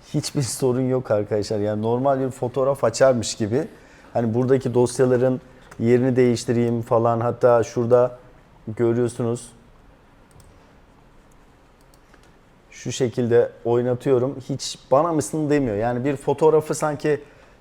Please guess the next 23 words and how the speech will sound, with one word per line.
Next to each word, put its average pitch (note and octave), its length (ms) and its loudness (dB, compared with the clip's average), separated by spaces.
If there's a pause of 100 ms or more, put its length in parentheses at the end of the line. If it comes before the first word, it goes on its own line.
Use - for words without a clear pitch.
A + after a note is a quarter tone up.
(120)
iPad'de C3+ 560 2
silkeliyormuşum C3+ 880 -2
gibi C3 260 -4
burada C3+ 340 4 (340)
sekiz C#3+ 380 -4
K B2 260 2
videoları A#2+ 400 0
silkeleyebiliyorum. A#2 1080 0 (380)
Durum A3+ 260 4
bu. B2+ 160 4 (280)
Şimdi F#3 220 -4
kutusunu G3 440 -2
açtık. F#3 440 -2
Teknik E3 320 -4
özellikleri, A#2 500 0
öne C#3 200 0
çıkan C3 280 -4
özellikleri B2 520 -2
sizlerle A#2+ 460 0
paylaştık. B2 680 2 (360)
Bundan F#3 300 0
sonra E3+ 260 -2
bir F3 280 -2